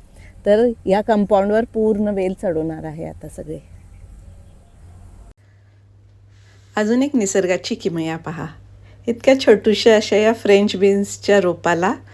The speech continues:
बघा किती छान अशा शेंगा आल्यात, लांब लचक. मस्त दृश्य दिसतंय,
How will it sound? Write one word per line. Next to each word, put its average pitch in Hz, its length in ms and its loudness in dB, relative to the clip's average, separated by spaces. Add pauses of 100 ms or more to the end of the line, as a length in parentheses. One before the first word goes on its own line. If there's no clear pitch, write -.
(300)
बघा 202 160 0
किती 226 280 -2
छान 185 420 -2
अशा 202 200 -6
शेंगा 175 340 -4
आल्यात, 170 280 -4
लांब 170 380 -4
लचक. 170 480 -8 (760)
मस्त - 440 0
दृश्य 208 480 4
दिसतंय, - 440 -2